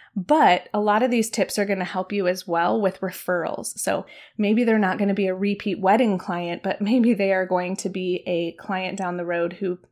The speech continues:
passes off your name to one of their friends or a family member. So just keep that in mind. Always stay one step ahead of where your client is on the journey and make sure that they know what's expected before they even think to ask. I think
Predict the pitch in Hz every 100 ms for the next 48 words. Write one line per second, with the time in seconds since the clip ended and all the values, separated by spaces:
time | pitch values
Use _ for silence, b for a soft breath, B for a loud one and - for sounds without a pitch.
0 | _ - 175 - 185 185 165 165 180 180
1 | 180 170 170 185 170 170 175 170 165 165
2 | 196 208 220 214 208 B B B 196 185
3 | 185 175 165 156 98 - - 208 - 208
4 | 190 B B B - 269 - 330 247 208
5 | 180 170 156 175 - 226 254 269 - 247
6 | 202 185 190 - 190 185 170 175 214 202
7 | - 190 185 190 196 190 185 208 180 180
8 | 170 185 180 175 175 160 180 220 233 B
9 | B - 254 247 285 - 381 381 330 247
10 | 190 185 214 262 277 254 233 - 170 -
11 | - 156 - 302 311 233 214 - - -
12 | 233 254 262 247 220 202 180 - 202 -
13 | - - 147 - - - - B B B
14 | B - 214 - 226 208 -